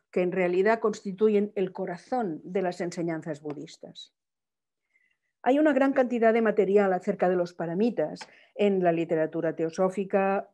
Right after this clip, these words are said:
por descontado, y, mm, y tam-, y en muchos otros autores han hablado de los paramitas. Pero, por desgracia, creo que n-, no acabamos de entenderlos bien,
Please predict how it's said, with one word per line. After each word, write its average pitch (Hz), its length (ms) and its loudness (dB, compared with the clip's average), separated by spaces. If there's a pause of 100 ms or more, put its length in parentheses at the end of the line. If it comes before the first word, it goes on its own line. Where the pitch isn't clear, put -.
(160)
por 147 120 -8
descontado, 190 840 0 (520)
y, 185 580 -2
mm, 170 340 -4 (160)
y 196 120 -6
tam-, 147 260 -4
y 180 460 -2
en 170 400 -2
muchos 214 420 0
otros - 260 -4
autores 170 420 -2
han 160 60 -2
hablado 147 340 -4
de 151 120 -14
los 156 160 -20
paramitas. 156 640 -14 (680)
Pero, 233 460 6
por 208 120 -2
desgracia, 254 460 0 (220)
creo 311 360 2
que 240 180 6
n-, 226 280 -2 (440)
no 262 140 4
acabamos 233 520 2
de 208 100 4
entenderlos 180 800 2
bien, 165 460 0